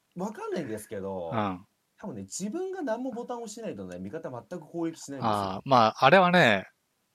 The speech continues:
Speaker 1: まあ、そうだと思うよ。だってあの、これね、悩ましいとこで、
Speaker 2: うん。
Speaker 1: 味方強くしたら、味方が倒しちゃうじゃないですか。
Speaker 2: まあね。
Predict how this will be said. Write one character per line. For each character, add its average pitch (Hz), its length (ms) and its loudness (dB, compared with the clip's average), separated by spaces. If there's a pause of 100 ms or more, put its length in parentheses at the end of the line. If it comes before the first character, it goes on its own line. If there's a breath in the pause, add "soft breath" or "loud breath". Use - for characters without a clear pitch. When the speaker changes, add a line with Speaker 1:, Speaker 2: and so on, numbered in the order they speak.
(680)
Speaker 1:
ま 135 80 0
あ、 113 40 2
そ - 280 6
う - 20 6
だ 113 100 4
と 104 120 0
思 117 180 2
う 95 60 2
よ。 92 80 -2
だ 127 140 2
っ - 40 -2
て - 140 0
あ 95 120 4
の、 92 360 -6 (1300 soft breath)
こ 139 80 -2
れ 123 60 -2
ね、 107 80 2
悩 120 280 4
ま 190 120 4
し 208 60 -2
い 180 60 0
と 107 100 2
こ 98 100 0
で、 92 300 0 (440)
Speaker 2:
う 78 40 -20
ん。 76 40 -20 (560)
Speaker 1:
味 143 120 0
方 220 200 4
強 208 220 2
く - 80 -6
し - 60 -6
た 139 120 6
ら、 95 360 4 (180)
味 143 120 -4
方 185 160 4
が 170 60 6
倒 165 260 6
し - 40 -2
ち - 40 4
ゃ 113 60 6
う - 20 6
じ 95 60 0
ゃ 85 60 -2
な 80 40 -10
い 87 40 -8
で - 20 -12
す - 80 -12
か。 - 200 -8 (500)
Speaker 2:
ま 82 160 -12
あ 71 60 -20
ね。 78 200 -20